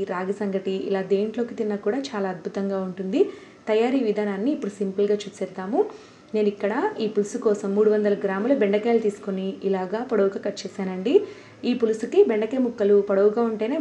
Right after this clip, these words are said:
బాగుంటుంది. అలాగే రెండు పెద్ద టమాటాలను ఇలా చిన్న ముక్కలుగా కట్ చేసి ఒక గిన్నెలోకి వేసుకుందాము. ఈ పులుసు కోసం టమాటాలతో పాటు కాస్త చింతపండు కూడా తీసుకోవాలండి. ఈ మూడు వందల గ్రాముల బెండకాయలకి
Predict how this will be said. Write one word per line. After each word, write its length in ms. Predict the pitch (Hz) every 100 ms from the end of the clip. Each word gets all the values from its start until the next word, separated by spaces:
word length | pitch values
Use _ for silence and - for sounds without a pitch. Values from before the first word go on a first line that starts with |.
| 202
బాగుంటుంది. 520 | 180 180 190 185 294 480 - - - - - - - 208
అలాగే 240 | 226 285 381
రెండు 160 | 240 208
పెద్ద 200 | 196 180 247
టమాటాలను 580 | 226 196 196 196 180 180 185
ఇలా 120 | 208 214 214
చిన్న 140 | 240 233
ముక్కలుగా 320 | 214 196 196
కట్ 140 | 190 -
చేసి 180 | 214 208 302
ఒక 140 | 240 190
గిన్నెలోకి 400 | 190 196 190 294
వేసుకుందాము. 600 | 220 - - 185 180 220 539 - - - - - -
ఈ 20 | 233
పులుసు 240 | 233 220 -
కోసం 280 | 285 240 285 349
టమాటాలతో 520 | 233 220 220 240 240 240
పాటు 180 | 202 196 294
కాస్త 260 | 233 214 214
చింతపండు 400 | 202 202 214 208 208
కూడా 160 | 233 349
తీసుకోవాలండి. 680 | 202 - - 180 180 190 330 - - - - - - - 214
ఈ 20 | 214
మూడు 160 | 226 247
వందల 220 | 247 254 240
గ్రాముల 300 | 226 214 214 190
బెండకాయలకి 640 | 185 196 202 196 190